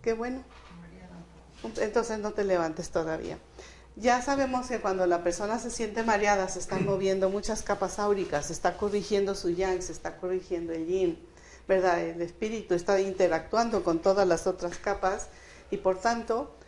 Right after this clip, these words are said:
Speaker 1: permitimos que la persona se quede recostada para que pueda ir asimilando, pueda ir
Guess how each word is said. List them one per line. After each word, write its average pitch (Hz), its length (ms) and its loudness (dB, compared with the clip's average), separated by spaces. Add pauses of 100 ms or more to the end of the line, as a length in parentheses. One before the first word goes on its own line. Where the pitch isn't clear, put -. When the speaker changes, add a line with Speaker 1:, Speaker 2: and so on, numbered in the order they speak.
(200)
Speaker 1:
permitimos 202 640 4
que 196 380 -4
la 170 120 -2
persona 175 600 -2
se 147 460 -8
quede 175 260 0
recostada 214 800 0 (380)
para 170 340 -4
que - 280 -6 (360)
pueda 170 340 4
ir 170 220 0
asimilando, 190 720 -2
pueda 170 340 -2
ir 160 220 -8